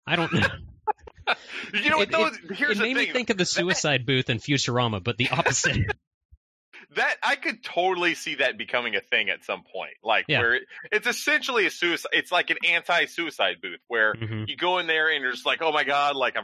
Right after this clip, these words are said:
Speaker 2: freaking out. Like, I hate my life." And there's just this machine that's just like, "Oh, you know what? Like, you are a good person. Like, you're,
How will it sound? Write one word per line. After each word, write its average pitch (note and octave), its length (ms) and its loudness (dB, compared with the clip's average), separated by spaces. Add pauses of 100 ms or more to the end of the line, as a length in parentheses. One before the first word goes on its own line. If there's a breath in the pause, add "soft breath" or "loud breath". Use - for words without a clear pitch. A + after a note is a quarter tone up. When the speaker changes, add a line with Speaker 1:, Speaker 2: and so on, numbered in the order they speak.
(120)
Speaker 2:
freaking C#3 280 -2
out. C3+ 260 2
Like, A#2 200 0
I A2+ 240 2
hate C3 160 -2
my C3 80 0
life." B2+ 360 2 (360 soft breath)
And C#3 340 0
there's B2 180 -2
just B2+ 240 -6 (200)
this B2+ 180 -12
machine C3+ 400 0
that's A2+ 160 0
just A2 160 -14
like, A#2+ 260 0
"Oh, G3 400 0
you E3 160 -6
know G#3 80 0
what? G#3+ 140 2
Like, F3 220 0
you G#3 220 -2
are A#3 160 4
a F#3+ 60 0
good C#3+ 200 0
person. C3 440 2
Like, C3+ 140 -6
you're, A#2+ 320 -2